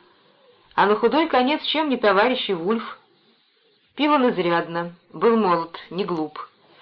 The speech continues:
С ним можно было порой потолковать и о серьёзном. Вместе дурили и с молодыми обитательницами Тригорского. Алина опять расцвела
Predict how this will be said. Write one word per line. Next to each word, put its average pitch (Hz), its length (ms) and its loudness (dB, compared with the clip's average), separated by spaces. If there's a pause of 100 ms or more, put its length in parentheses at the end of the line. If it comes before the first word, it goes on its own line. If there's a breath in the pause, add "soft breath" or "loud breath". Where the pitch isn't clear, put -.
(320 loud breath)
С - 40 -8
ним 240 160 2
можно 233 280 2
было 226 200 2
порой 226 320 4
потолковать 208 640 0
и 226 60 2
о 202 60 -2
серьёзном. 156 680 -4 (960)
Вместе 233 480 -2
дурили 220 560 0
и 214 180 -4
с - 40 -10
молодыми 214 460 2
обитательницами 185 840 -4
Тригорского. 165 760 -4 (720 loud breath)
Алина 208 520 4
опять 175 320 -2
расцвела 175 720 0